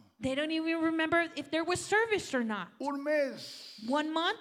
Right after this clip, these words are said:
Speaker 2: ya no sabe si es miembro de esta congregación o no.
Speaker 1: they don't even know if they're a member of
Speaker 2: Porque
Speaker 1: this
Speaker 2: se mete a la
Speaker 1: congregation.
Speaker 2: puerta equivocada.
Speaker 1: Because they go into the wrong door.
Speaker 2: ¿Me entiende?
Speaker 1: You understand?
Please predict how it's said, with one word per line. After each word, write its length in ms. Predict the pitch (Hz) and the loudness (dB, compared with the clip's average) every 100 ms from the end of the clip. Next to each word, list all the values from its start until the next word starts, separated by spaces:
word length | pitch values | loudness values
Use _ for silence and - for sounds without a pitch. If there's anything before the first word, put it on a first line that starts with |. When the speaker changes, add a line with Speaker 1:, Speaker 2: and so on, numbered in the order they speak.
| 190 | -4
Speaker 2:
ya 140 | 226 | -2
no 140 | 247 233 | 0 -2
sabe 300 | - 240 233 | -2 0 0
si 140 | 220 | -2
es 80 | 240 | -4
miembro 300 | 226 247 214 | -2 -4 -4
de 60 | 190 | -6
esta 60 | 185 | -8
congregación 400 | 170 180 165 202 | -8 -6 -6 -2
o 20 | |
no. 60 | |
Speaker 1:
they 100 | 240 | 4
don't 140 | 320 349 | 4 4
even 180 | 349 349 | 0 -2
know 220 | 349 359 | 0 0
if 80 | 359 | 0
they're 180 | 370 381 | 2 2
a 40 | |
member 460 | 359 403 466 415 311 | 0 -4 -2 0 0
of 40 | |
Speaker 2:
Porque 200 | 202 202 | 0 -2
Speaker 1:
this 100 | 202 | -4
Speaker 2:
se 100 | - | -2
mete 220 | 208 240 | -2 0
a 40 | 226 | 2
la 100 | 214 | 2
Speaker 1:
congregation. 40 | |
Speaker 2:
puerta 200 | 220 226 196 | 0 -2 -2
equivocada. 640 | 196 190 185 202 180 - | -2 -4 -6 -8 -8 -8
Speaker 1:
Because 340 | 262 269 269 | -8 -4 -6
they 100 | 285 | -6
go 180 | 233 285 | -8 -8
into 200 | 285 302 | -6 -8
the 120 | 311 | -6
wrong 340 | 240 226 254 220 | -4 -4 -4 0
door. 420 | 339 381 320 220 214 - _ _ _ _ _ _ _ _ _ _ _ _ _ _ _ _ _ _ _ _ _ _ _ _ _ _ _ _ _ _ _ _ _ _ _ _ _ _ _ _ _ _ _ _ | 4 6 4 2 -6 -20 _ _ _ _ _ _ _ _ _ _ _ _ _ _ _ _ _ _ _ _ _ _ _ _ _ _ _ _ _ _ _ _ _ _ _ _ _ _ _ _ _ _ _ _
Speaker 2:
¿Me 80 | 117 | -20
entiende? 400 | 117 160 294 151 - _ _ _ | -14 -10 -10 -12 -20 _ _ _
Speaker 1:
You 160 | 220 | -2
understand? 580 | 214 220 226 - 294 370 | 0 0 -4 -6 -8 -10